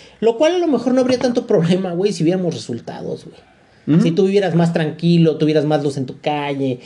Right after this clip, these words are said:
Speaker 1: este, el policía fuera más honesto, el gobierno te ayudara
Speaker 2: Estuviera
Speaker 1: en tus
Speaker 2: mejor pagado, a lo
Speaker 1: procesos.
Speaker 2: mejor, ¿no?
Speaker 1: Sí,
Speaker 2: Mejor
Speaker 1: todo,
Speaker 2: entrenado,
Speaker 1: todo,
Speaker 2: mejor
Speaker 1: todo,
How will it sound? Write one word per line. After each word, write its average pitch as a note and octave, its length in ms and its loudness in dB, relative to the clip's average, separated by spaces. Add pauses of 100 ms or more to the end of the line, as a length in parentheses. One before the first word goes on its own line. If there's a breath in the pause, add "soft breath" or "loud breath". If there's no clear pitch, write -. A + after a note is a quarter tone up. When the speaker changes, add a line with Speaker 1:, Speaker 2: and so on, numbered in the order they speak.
(200 loud breath)
Speaker 1:
este, D3 220 -2
el C3+ 80 -2
policía C3+ 320 0
fuera D#3 180 -2
más C#3 220 -4
honesto, C#3 720 0
el B2+ 100 2
gobierno C#3 340 2
te C#3 80 -2
ayudara C3 380 2
Speaker 2:
Estuviera G3 240 4
Speaker 1:
en F3+ 80 0
tus C#3 80 -2
Speaker 2:
mejor D#3 140 -2
pagado, B2+ 280 0 (100)
a A2 40 -2
lo G2+ 80 -6
Speaker 1:
procesos. G#2 80 -4
Speaker 2:
mejor, D3 320 0
¿no? C3+ 80 2
Speaker 1:
Sí, - 80 2
Speaker 2:
Mejor - 180 0
Speaker 1:
todo, C3 80 -2
Speaker 2:
entrenado, B3+ 560 0
Speaker 1:
todo, - 0 -
Speaker 2:
mejor A#3 160 2
Speaker 1:
todo, G#3 100 -2